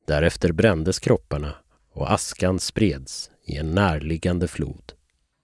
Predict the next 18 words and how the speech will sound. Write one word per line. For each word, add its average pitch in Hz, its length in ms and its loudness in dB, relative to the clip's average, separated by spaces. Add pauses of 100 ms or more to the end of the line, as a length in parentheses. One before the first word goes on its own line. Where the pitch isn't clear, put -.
(1700)
Naturligtvis 107 800 6
kan 117 400 6
lik 87 440 0
se 73 300 -2
väldigt 78 680 0
olika 82 400 2
ut 76 220 2
beroende 92 440 4
på 117 120 6
var 98 420 6
i 82 80 4
förruttnelseprocessen 98 1400 2
de 92 160 4
befinner 107 460 6
sig, 80 300 0 (480)
men 101 380 8
denna 104 360 6
kunskap 73 800 0